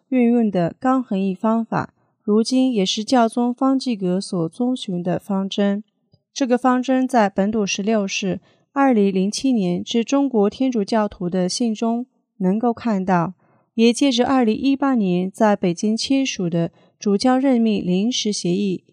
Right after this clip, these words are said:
得到具体落实。书记强调，临时的性质表明这是一个起点，这些年来的两次确认说明了在具体个案中得到了重要的落实。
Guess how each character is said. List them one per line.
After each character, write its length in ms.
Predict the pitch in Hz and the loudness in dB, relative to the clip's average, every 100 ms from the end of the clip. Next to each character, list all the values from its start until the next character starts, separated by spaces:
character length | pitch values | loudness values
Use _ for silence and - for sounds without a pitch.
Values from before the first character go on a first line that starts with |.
| _ | _
得 180 | - 190 | -2 2
到 200 | 208 214 | 4 2
具 200 | 214 277 | 2 -4
体 200 | 240 175 | -2 -2
落 240 | 175 202 180 | 0 0 -2
实。 420 | - 160 156 165 _ _ _ _ _ | -6 -6 -6 -8 _ _ _ _ _
书 220 | - 247 | -2 0
记 160 | 233 247 | 0 -2
强 320 | - 165 165 | -2 -2 0
调， 320 | 202 175 165 - _ _ _ | 0 0 -2 -8 _ _ _
临 240 | 202 226 | 2 4
时 180 | 254 240 | 4 2
的 80 | 233 | 2
性 260 | 226 254 | 2 0
质 200 | 233 226 | 0 -2
表 180 | 208 170 | -2 -2
明 360 | 160 160 160 180 _ _ | 0 0 -2 -6 _ _
这 160 | - 247 | 0 2
是 180 | - | 2
一 100 | 208 | 2
个 120 | 208 226 | 2 0
起 320 | - - 190 | 0 -4 -2
点， 280 | 196 160 - _ - | -2 -2 -4 _ -2
这 160 | 311 | 0
些 140 | 302 302 | 4 4
年 220 | 240 214 | 4 4
来 120 | 196 | 2
的 120 | 196 | 2
两 240 | 208 170 180 | 2 0 -2
次 200 | - 233 | -4 -6
确 280 | - 233 | -2 0
认 320 | 190 196 175 - _ _ | 0 0 -2 -6 _ _
说 300 | - - 254 | -6 2 2
明 280 | 233 175 175 | 4 0 0
了 220 | 175 175 | 0 0
在 180 | 170 214 | 2 2
具 220 | - 294 | 2 -2
体 180 | 269 202 | -2 -4
个 200 | - 233 | 0 2
案 180 | 220 190 | 2 0
中 360 | 220 220 226 226 | 0 -2 -2 -4
得 240 | 180 190 | -2 0
到 180 | 220 208 | 2 2
了 140 | 175 | 0
重 200 | 170 254 | -2 -2
要 200 | 240 226 | 0 -2
的 100 | 185 | -2
落 220 | 190 185 | -2 -4
实。 440 | 175 - 156 156 | -4 -6 -4 -6